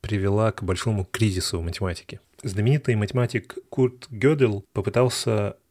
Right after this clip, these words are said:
ответить на вопрос, какие нам нужны аксиомы, какие нам нужны базовые факты, чтобы создать математическую систему и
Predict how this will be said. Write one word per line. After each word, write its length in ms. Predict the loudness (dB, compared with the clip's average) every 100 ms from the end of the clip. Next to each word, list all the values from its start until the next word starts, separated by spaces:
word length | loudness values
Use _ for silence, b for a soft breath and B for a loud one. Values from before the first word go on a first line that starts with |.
| -10
ответить 440 | 0 0 0 -4
на 240 | -4 -2 -4
вопрос, 420 | -6 -8 -10 -12 -4
какие 500 | -2 0 2 4 2
нам 240 | 0 0
нужны 260 | 0 0 0
аксиомы, 500 | 0 0 0 0 -8
какие 260 | -6 -4
нам 160 | -2 -2
нужны 260 | -4 -4
базовые 760 | -6 -2 0 0 0 0 0 -2
факты, 580 | 0 2 2 -2 -6 -6 -10
чтобы 400 | -4 -2 0 0
создать 420 | 0 2 0 0
математическую 720 | -4 -2 -2 -2 -4 -6 -6
систему 540 | -6 -2 0 0 -4 -4
и 480 | -2 0 0 -2